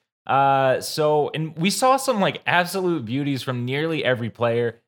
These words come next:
Seven players recorded one or more assists. We only played nine guys, which we will talk about,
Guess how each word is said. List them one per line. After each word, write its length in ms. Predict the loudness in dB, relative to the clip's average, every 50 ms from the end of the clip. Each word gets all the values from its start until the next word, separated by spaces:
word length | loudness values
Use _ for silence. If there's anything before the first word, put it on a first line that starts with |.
| _ -16
Seven 480 | -12 -4 2 4 4 4 4 2 -2
players 400 | 0 2 2 2 2 2 -2 -2
recorded 420 | -4 -8 -6 -4 -4 -2 -2 -4 -4
one 200 | -2 -2 -2 -2
or 40 | 0
more 200 | 0 0 0 0
assists. 440 | -2 -4 -4 -2 -2 -2 -4 _ _ _ _ _ -8 -2
We 100 | 2 4
only 260 | 4 4 4 2 -2
played 420 | -2 2 4 4 4 4 2 -2
nine 400 | 2 2 4 4 4 2 0 0
guys, 400 | 2 4 4 4 4 4 2 -2 -6
which 180 | -10 -10 -10 -8
we 80 | -8 -8
will 340 | -4 0 2 4 4 2
talk 460 | 2 -2 -4 0 2 4 4 2 0 -6
about, 520 | -8 -4 -2 0 0 2 2 0 -2 -4